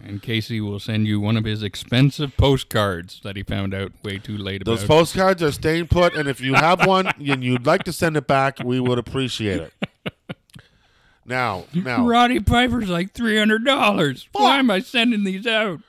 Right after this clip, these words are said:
Speaker 2: Yeah, that's exactly what it was like.
Speaker 1: <laughs>
Speaker 2: Bianca Belair was, uh, was in, uh, was not number two in, but Bianca, but was eliminated. Wait,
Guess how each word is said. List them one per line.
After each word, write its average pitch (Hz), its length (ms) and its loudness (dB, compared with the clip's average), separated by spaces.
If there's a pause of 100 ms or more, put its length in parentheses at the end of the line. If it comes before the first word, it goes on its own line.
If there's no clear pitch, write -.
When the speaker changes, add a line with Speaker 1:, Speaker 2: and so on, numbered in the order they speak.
(140)
Speaker 2:
Yeah, 123 220 -2 (180)
that's 123 240 0
exactly 107 640 -4
what 85 140 -8
it 85 60 -8
was 82 120 -12
like. 85 200 -12
Speaker 1:
<laughs> - 300 -6 (1400)
Speaker 2:
Bianca 139 440 0
Belair 123 500 2
was, 117 240 -2
uh, 110 420 2
was 104 320 -4
in, 98 220 -6
uh, 101 180 -6
was 101 400 -6
not 117 240 -4
number 107 220 -6
two 123 320 -4
in, 95 220 -6
but 95 260 -6
Bianca, 104 480 -6
but 98 240 -10
was 101 400 -4
eliminated. 95 580 -6
Wait, 113 300 -4